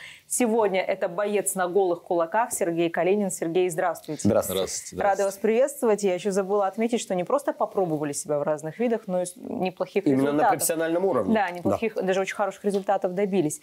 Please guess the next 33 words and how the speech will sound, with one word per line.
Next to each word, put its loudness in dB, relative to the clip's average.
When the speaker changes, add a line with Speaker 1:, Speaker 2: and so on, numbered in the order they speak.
Speaker 1:
У -2
вас -4
не -4
Speaker 3:
Мгм. -2
Speaker 1:
так -2
давно 0
был -2
крайний -4
бой, 2
в, -10
как -20
раз-таки -6
в -20
кулачных 2
боях, -4
с, -8
э, 0
Тимуром 4
Акимовым, -4
насколько -4
я 2
помню. 2
Speaker 3:
Да. 0
Speaker 2:
Семнадцатого 0
декабря. 2
Speaker 1:
Да. -18
То 4
есть 4
Speaker 3:
Да. -2
Speaker 1:
там -2
буквально -4
месяц -4
прошел. -4